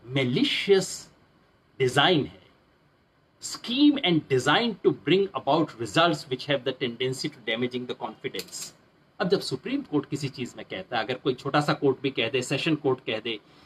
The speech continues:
कि इस नियत से काम किया गया, हाई Court क्या पूछता है कि साहब इसका क्या evidence था, आपने कैसे किया? तो Supreme Court इसका तो कोई जवाब देगा ना। मैंने ढूंढा, मुझे वो जवाब मिला नहीं। हो सकता है बाद में बताया जाए इसके पीछे क्या design था, क्या malicious intent था,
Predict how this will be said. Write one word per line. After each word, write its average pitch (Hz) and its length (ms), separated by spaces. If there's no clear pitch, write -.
कि 208 80
इस 190 260
नियत 156 360
से 160 140
काम 127 220
किया 117 260
गया, 120 220
हाई 135 180
Court 151 240
क्या 165 120
पूछता 151 400
है 175 120
कि 180 60
साहब 139 180
इसका 127 200
क्या 135 180
evidence 135 380
था, - 280
आपने 123 220
कैसे 135 300
किया? 147 320
तो - 60
Supreme 131 300
Court 120 220
इसका 131 200
तो 151 100
कोई 151 120
जवाब 135 340
देगा 147 240
ना। - 140
मैंने 277 180
ढूंढा, 156 380
मुझे 196 220
वो 285 80
जवाब 180 320
मिला 135 260
नहीं। - 320
हो 127 60
सकता 135 300
है 233 100
बाद 113 200
में 127 100
बताया 120 300
जाए 143 200
इसके 135 220
पीछे 127 260
क्या 123 180
design 113 400
था, 127 200
क्या 123 200
malicious 117 500
intent 127 340
था, 131 300